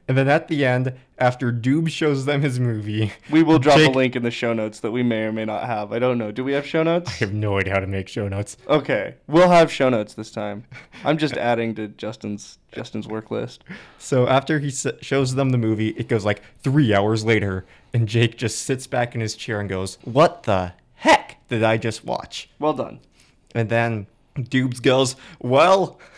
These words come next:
Speaker 1: since you clearly didn't understand it the first time, we're watching it again." <laughs>
Speaker 2: So did you watch it again?
Speaker 1: Yup, and I had the <laughs> same reaction.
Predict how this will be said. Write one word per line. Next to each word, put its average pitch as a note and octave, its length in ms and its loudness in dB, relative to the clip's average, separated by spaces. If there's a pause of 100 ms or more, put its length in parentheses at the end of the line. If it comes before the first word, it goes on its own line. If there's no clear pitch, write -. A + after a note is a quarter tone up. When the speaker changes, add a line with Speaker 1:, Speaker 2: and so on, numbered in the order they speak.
(300)
Speaker 1:
since C#3 280 -4
you B2+ 60 -4
clearly D3 420 0
didn't D3+ 200 2
understand E3 460 0
it - 20 -2
the E3+ 80 -2
first G3 320 0
time, D3+ 200 4
we're F3+ 200 4
watching A#3 500 4
it A#3 100 4
again." F#3+ 600 6
<laughs> - 260 2 (360)
Speaker 2:
So - 240 -8
did F3 220 -12
you A#3+ 140 -8
watch G3 260 0
it F#3+ 80 -8
again? D3 400 -6 (720)
Speaker 1:
Yup, E3 520 2 (120)
and B2+ 120 0
I C3+ 120 4
had A#2 240 4
the G#2 100 0
<laughs> - 220 -6
same D3 340 4
reaction. A2+ 760 0